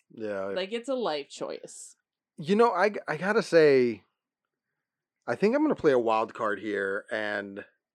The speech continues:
Speaker 1: and say that while I'm supposed to disagree,
Speaker 2: Ooh.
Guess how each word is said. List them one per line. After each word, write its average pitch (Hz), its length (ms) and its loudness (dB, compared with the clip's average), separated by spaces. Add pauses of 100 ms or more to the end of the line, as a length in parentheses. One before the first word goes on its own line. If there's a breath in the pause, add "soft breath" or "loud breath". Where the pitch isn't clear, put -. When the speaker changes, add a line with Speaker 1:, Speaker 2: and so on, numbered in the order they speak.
(1200)
Speaker 1:
and 123 220 -4
say 135 220 2
that 120 160 0
while 139 260 6
I'm 175 160 2
supposed 135 560 -2
to 147 80 -4
disagree, 110 720 -4
Speaker 2:
Ooh. 226 480 0